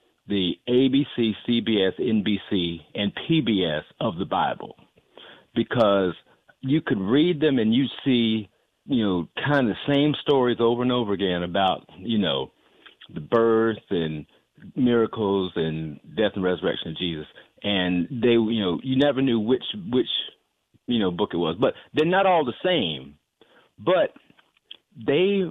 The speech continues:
they, um, corroborated a lot of things. And if you saw it in two or three of them, you could say, "Okay, well, I can pretty much say that that actually happened."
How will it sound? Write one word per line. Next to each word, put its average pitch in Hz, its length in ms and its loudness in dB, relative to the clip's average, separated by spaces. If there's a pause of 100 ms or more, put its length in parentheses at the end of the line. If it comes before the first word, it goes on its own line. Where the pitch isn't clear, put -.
(120)
they, 151 340 0
um, 123 520 -2 (560)
corroborated 127 1120 2 (360)
a 113 60 0
lot 127 260 4
of 123 140 -2
things. 85 460 -2 (580)
And 120 200 4
if 110 100 0
you 165 200 0
saw 160 220 4
it 139 80 2
in 123 220 0
two 180 160 4
or 143 80 4
three 160 320 4
of 123 80 0
them, 107 180 2
you 123 80 0
could 117 160 -6
say, 127 60 0
"Okay, 120 320 0 (260)
well, 127 340 2 (520)
I 151 160 2
can 151 240 -2
pretty 151 260 2
much 127 220 4 (100)
say 110 160 4
that 85 120 -2
that 98 180 2
actually - 300 -4
happened." - 340 -12